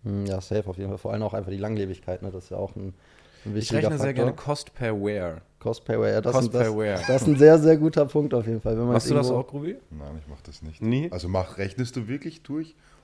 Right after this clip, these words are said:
Speaker 3: ob sich das Produkt dann für dich rentiert, wenn du, keine Ahnung.
Speaker 2: Also das Ding ist zum Beispiel, wenn ich, ähm, bereits einen weißen Low-Top-Sneaker hab, wie jetzt ein Air
Speaker 3: Mhm.
Speaker 2: Force oder so, würde ich mir keinen anderen weißen Low-Top-Sneaker holen. Weil in meinem Kleiderschrank hab ich schon einen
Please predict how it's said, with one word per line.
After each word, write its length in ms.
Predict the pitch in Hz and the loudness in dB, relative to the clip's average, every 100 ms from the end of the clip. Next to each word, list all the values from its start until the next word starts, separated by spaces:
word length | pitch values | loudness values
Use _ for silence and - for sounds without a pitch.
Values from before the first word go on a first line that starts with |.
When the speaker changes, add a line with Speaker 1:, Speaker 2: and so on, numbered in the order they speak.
| _ | _
Speaker 3:
ob 140 | 107 | -12
sich 180 | - 123 | -10 -12
das 180 | 117 107 | -10 -12
Produkt 400 | - 92 113 - | -12 -10 -10 -8
dann 120 | 104 | -12
für 140 | 92 92 | -10 -10
dich 300 | 98 - - | -10 -10 -8
rentiert, 440 | 92 90 95 90 | -8 -8 -10 -10
wenn 140 | 82 82 | -10 -10
du, 120 | 80 | -12
keine 260 | - 85 76 | -12 -10 -10
Ahnung. 180 | 76 67 _ _ | -12 -16 _ _
Speaker 2:
Also 120 | 123 139 | -2 -2
das 140 | 143 | 0
Ding 140 | 180 | -2
ist 140 | 190 - | -4 -4
zum 100 | 151 | 0
Beispiel, 280 | 143 - 131 | 0 0 -2
wenn 140 | 131 | 0
ich, 240 | 127 - - | -2 -4 0
ähm, 400 | 113 110 110 104 | 4 4 2 -2
bereits 320 | 104 123 131 | 0 0 0
einen 120 | 120 | 0
weißen 280 | 120 - 123 | 0 0 0
Low-Top-Sneaker 800 | 123 147 175 - 175 180 185 180 | 0 0 -6 -6 -6 -4 -4 -4
hab, 240 | 220 - | -6 -2
wie 60 | 117 | -2
jetzt 220 | 110 123 | -2 -4
ein 40 | |
Air 200 | 110 131 | -4 -4
Speaker 3:
Mhm. 80 | 95 | -2
Speaker 2:
Force 280 | 104 180 185 | -2 -4 -4
oder 180 | 180 170 | -4 -2
so, 300 | 180 196 131 | -2 -2 0
würde 240 | 151 170 | 0 0
ich 240 | 160 - | -2 -6
mir 160 | 151 139 | -6 -6
keinen 380 | - 165 165 151 | -6 -4 -4 -4
anderen 400 | 156 165 139 135 | -6 -4 -2 0
weißen 320 | 135 131 131 | 0 0 -2
Low-Top-Sneaker 720 | 135 131 117 - 98 - 80 | -2 -2 -6 -8 -8 -8 -12
holen. 220 | 82 73 - _ - _ | -12 -16 -20 _ -20 _
Weil 260 | 104 117 147 | 0 2 4
in 80 | 135 | 2
meinem 160 | 120 | -2
Kleiderschrank 440 | 117 135 127 - 113 | 0 0 0 -4 -4
hab 100 | 143 | -4
ich 120 | 160 | -2
schon 160 | - 175 | -4 -4
einen 320 | 156 180 | -2 -4